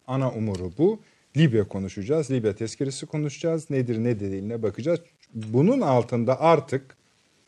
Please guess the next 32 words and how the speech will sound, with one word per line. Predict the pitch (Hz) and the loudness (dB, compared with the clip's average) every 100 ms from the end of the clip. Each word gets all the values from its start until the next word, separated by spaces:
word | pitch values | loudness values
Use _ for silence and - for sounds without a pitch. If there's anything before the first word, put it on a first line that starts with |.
| - | -6
yani | 123 104 | -4 -4
kendi | - 123 160 | -2 0 2
içinde | 196 147 127 120 | 0 0 -2 0
tartışılan | 120 110 - 120 110 | 0 -2 -4 -4 -2
bölümler | 117 120 143 | 0 2 2
vardı | 170 165 160 | 4 4 2
siyaseten. | 160 170 156 - 170 190 196 - _ _ _ - | 2 2 2 2 -2 -2 -4 -8 _ _ _ -4
Ancak | 151 143 - | 0 0 0
hem | 285 | -2
siyaseten | 294 254 247 220 233 277 277 | 0 2 2 0 0 0 -2
hem | 196 175 | -2 -2
askeri | 165 - 170 180 | -2 4 6 6
açıdan | 127 127 139 170 196 147 110 | 4 0 2 0 0 -2 -2
bir | 143 214 | 2 2
seri | - 143 139 190 139 | 2 2 2 2 6
başlık | 131 131 143 | 6 6 -4
açılmış | 120 - 92 80 - - _ _ _ - | -4 -8 -10 -12 -18 -20 _ _ _ 2
bulunuyor. | 151 175 180 180 190 220 _ _ _ _ _ - | 4 6 4 2 0 -4 _ _ _ _ _ -6
Türkiye | 151 151 | -2 0
Büyük | 147 151 | 0 -2
Millet | 151 143 | -2 -2
Meclisi'nde | 151 135 135 147 143 | -4 -6 -6 -2 -2
yapılan | 135 139 135 | 0 -2 -4
konuşmalarda | 131 131 - 135 131 123 131 | -2 -2 0 2 4 4 4
yapılan, | 107 - 107 95 87 _ _ _ - | 2 0 -2 -2 -8 _ _ _ -12
e, | 98 | -8
destekler | 95 92 107 107 - 104 110 101 | -8 -4 -2 -2 -2 -2 0 0
ve | 95 | 0
eleştiriler, | 95 107 - 104 90 107 80 - | -2 -4 -4 -6 -6 -8 -8 -6
eleştiriler, | 107 104 - 101 101 95 | -6 -6 -6 -4 -4 -2
kritikler | 107 98 101 - 95 | -8 -8 -10 -6 -6
var. | 127 190 | -4 -8